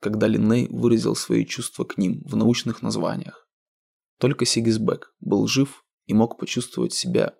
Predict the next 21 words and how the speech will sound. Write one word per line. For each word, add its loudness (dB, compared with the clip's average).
уязвлённым. 0
Для 4
того, 2
чтобы 2
догадаться, 2
что 0
Линней 6
намеренно 4
старался -2
оскорбить 0
Сигизбека, -2
нужно 4
уметь 2
читать 0
между -4
строк. -8
Впрочем, 0
Линней 2
вообще 0
редко 0
объяснял, -2